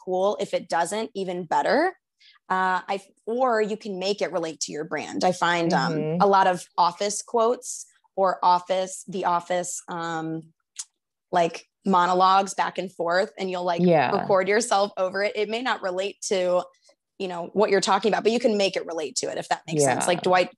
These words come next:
Speaker 1: Dwight Schrute always has funny, you know, little voiceover <laughs> things that you can
Speaker 2: <laughs>
Speaker 1: grab. Um, my biggest tip for making Instagram reels, record them not on reels, but record them on story mode with a filter.
Speaker 2: Oh,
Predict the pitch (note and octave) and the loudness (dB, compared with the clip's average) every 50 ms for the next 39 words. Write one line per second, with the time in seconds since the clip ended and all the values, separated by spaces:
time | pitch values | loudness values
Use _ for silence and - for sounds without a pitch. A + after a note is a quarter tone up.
0 | - E3 F#3 F3+ F3 E3+ - - - - F3 E3+ E3 D3+ - F3 E3+ D#3+ E3 - | -4 0 2 4 2 2 0 -4 -8 -6 -6 -6 -6 -4 0 0 0 0 0 -2
1 | G3 D#3+ D#3+ - - E3+ D#3+ D#3 D3+ D#3+ - - - - - D2 C#2+ - - F3 | -4 -4 -4 -4 -4 -6 -6 -6 -8 -12 -12 -10 -10 -8 -6 -2 0 0 0 0
2 | - E2 - - - G#2+ G2 - - G3+ - - - F4+ F#4 F#4 - - - - | -2 -4 -2 0 0 0 0 0 -2 -4 -4 -2 0 0 0 2 2 -2 0 2
3 | - F#3+ - - C#4 G3+ G#3+ - B3 A3 G#3 G3 G3 - F#3+ F3+ F3+ F3+ F3+ F3+ | 2 2 2 4 2 2 2 4 2 2 4 4 2 4 4 4 2 2 2 0
4 | F#3+ G#3+ B3 - _ _ - - - - - - _ _ _ - G#3 G3+ - - | -2 -4 -8 -14 _ _ -20 -20 -20 -20 -20 -20 _ _ _ -4 -2 0 0 0
5 | - G3 G3 F#3+ E3+ - - A3+ A3 A3+ A#3+ A3+ A#3+ B3+ C#4+ C#4+ D4+ D#4 - - | 0 -2 -4 -6 -8 -12 -10 -6 -4 -2 -2 0 0 0 0 0 -2 -4 -6 -6
6 | C4 A#3 A#3 - A3 G3+ F#3+ F#3 F3 F3+ F#3 G3+ G3 G3 G3+ G#3 G3+ - - A3+ | -6 -6 -6 -6 -6 -4 -4 -4 -4 -2 -2 -2 -2 0 -2 -4 -4 -2 -2 -2
7 | G#3+ G#3+ A3 G#3+ G#3+ A3 A3 A3+ A3+ A3+ A3+ A3+ A#3 A#3 A3+ B3+ F#3+ G3 G3 - | 0 0 0 0 -2 -4 -4 -4 -4 -4 -2 -2 -4 -4 -6 -8 -8 -8 -8 -4
8 | - - A3 G#3 G#3+ A3+ A3 A3+ C4 C4 C4 C4+ C#4 C4+ C4+ - - G3+ F#3+ F#3 | 0 4 6 6 6 4 2 0 -2 -2 0 0 -2 -2 -4 -6 -6 -4 -2 0
9 | F#3+ G3 G3+ - G3+ G3 G3+ F#3+ F3 F#3 F3+ F3+ F#3 G3 F#3 - - - F3+ E3+ | 0 0 -2 -2 -2 0 0 0 0 0 2 2 2 0 0 -4 -8 -8 -8 -6
10 | - F3+ F3 F3 F3+ G#3+ A3+ A3+ G#3 F#3 F3+ - - - E3 D#3 D#3 E3+ F3 G3 | -4 -4 -4 -2 -2 -2 -2 -2 -2 -2 -2 -4 -4 -4 -4 -4 -4 -2 -2 -2
11 | G#3 G#3+ A3 A3+ A#3+ C4+ C#4 D#4 _ _ - - - _ - A3 G#3 G#3 G3+ F#3+ | -2 -2 -2 -2 -2 -4 -6 -8 _ _ -20 -20 -20 _ 0 0 0 2 0 -2
12 | - - F3+ F#3 F3+ - F3+ G#3+ A3+ A3 F#3 E3+ D#3+ - | 0 0 0 0 2 2 2 4 4 4 2 0 -4 -8